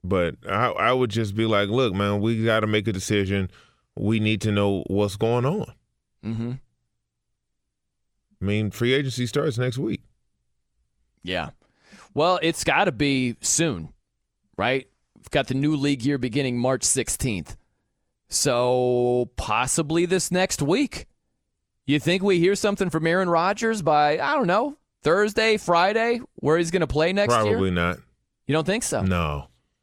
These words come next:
Speaker 2: Okay, if March sixteenth is the beginning of the new league year, what's the date you think we hear something from Aaron Rodgers? He's either committing to the Packers or he's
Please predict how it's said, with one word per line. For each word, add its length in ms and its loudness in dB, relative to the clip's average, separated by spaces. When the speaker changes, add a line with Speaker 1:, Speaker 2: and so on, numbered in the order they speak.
Speaker 2:
Okay, 300 2
if 120 -2
March 260 0
sixteenth 800 -2
is 240 -2
the 80 -6
beginning 380 -2
of 100 -4
the 200 -2
new 220 0
league 260 -2
year, 300 -6
what's 520 0
the 160 -2
date 500 -2
you 180 -4
think 300 -4
we 100 0
hear 200 -2
something 380 -6
from 180 -6
Aaron 220 -4
Rodgers? 440 -8
He's 200 -2
either 180 0
committing 440 -2
to 80 -2
the 80 0
Packers 580 0
or 240 0
he's 340 -2